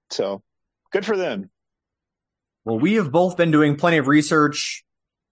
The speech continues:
Speaker 2: Uh, Andrew especially giving you a lot of good insight throughout the year. And then I did a lot of research. I don't know if it's going to yield me any results, but looking at some of the history, trajectory, performance of the coaches and players that we have in the tournament,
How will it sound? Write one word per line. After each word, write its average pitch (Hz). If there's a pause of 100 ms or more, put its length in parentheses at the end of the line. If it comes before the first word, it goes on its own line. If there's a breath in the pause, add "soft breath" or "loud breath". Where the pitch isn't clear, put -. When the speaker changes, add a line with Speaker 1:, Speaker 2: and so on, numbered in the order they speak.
(120)
Speaker 2:
Uh, 92
Andrew 185
especially 139
giving 131
you 123
a 117
lot 117
of 110
good 117
insight 123
throughout 123
the 127
year. 139
And 117
then 107
I 120
did 143
a 110
lot 160
of 151
research. 190
I 110
don't 113
know 123
if 110
it's 123
going 117
to 117
yield 135
me 120
any 113
results, 107
but 127
looking 165
at 143
some 147
of 143
the 135
history, 156
trajectory, 139
performance 127
of 123
the 120
coaches 120
and 113
players 120
that 107
we 110
have 113
in 107
the 107
tournament, 117